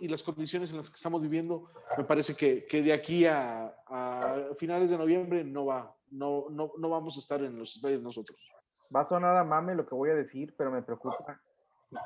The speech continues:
Speaker 2: Tigres o Rayados llegan a ser campeón, el tema del festejo, porque se, entiendo que la afición regia no se limita en ese tipo de cosas, ¿eh?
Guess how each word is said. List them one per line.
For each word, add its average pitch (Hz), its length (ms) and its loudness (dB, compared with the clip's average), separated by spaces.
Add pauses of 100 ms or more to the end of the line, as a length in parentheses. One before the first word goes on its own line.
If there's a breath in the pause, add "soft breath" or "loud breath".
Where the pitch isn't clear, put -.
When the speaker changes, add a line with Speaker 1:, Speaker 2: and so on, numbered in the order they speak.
Speaker 2:
Tigres 147 200 -10
o 156 60 -8
Rayados 135 260 0
llegan 147 200 2
a 139 100 -2
ser 139 160 -4
campeón, 139 580 -4 (140)
el 120 160 -6
tema 143 240 0
del 127 120 0
festejo, - 460 -4 (760)
porque 117 300 -4
se, - 240 -6 (140)
entiendo 131 440 0
que 135 120 0
la 123 80 4
afición 127 320 -6
regia 135 440 0 (440)
no 135 180 2
se 147 120 4
limita 123 380 -2
en 123 60 2
ese 120 140 -4
tipo 117 340 -2
de 113 80 -6
cosas, 110 360 -4
¿eh? 123 100 -8